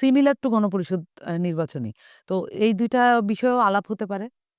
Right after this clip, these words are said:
কিন্তু গণপরিষদ নির্বাচন বা ওই ধরনের সংবিধান সংস্কার সভার নির্বাচন, এই ধরনের বিষয় ছাড়া আসলে নতুন সংবিধানের কোনো ম্যান্ডেট, আ,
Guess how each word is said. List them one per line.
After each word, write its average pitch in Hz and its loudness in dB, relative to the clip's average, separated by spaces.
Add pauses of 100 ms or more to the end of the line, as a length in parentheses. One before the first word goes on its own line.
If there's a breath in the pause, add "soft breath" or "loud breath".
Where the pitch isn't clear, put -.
কিন্তু 208 -2
গণপরিষদ 233 -2
নির্বাচন 262 0
বা 240 0
ওই 226 2
ধরনের 226 0
সংবিধান 220 -2
সংস্কার 214 -4
সভার 214 -4
নির্বাচন, 208 -4
এই 240 -4
ধরনের 277 -2 (380 soft breath)
বিষয় 247 0
ছাড়া 277 -2
আসলে 254 -2
নতুন 233 -2
সংবিধানের 226 -2
কোনো 214 -2
ম্যান্ডেট, 185 0 (400 soft breath)
আ, 160 0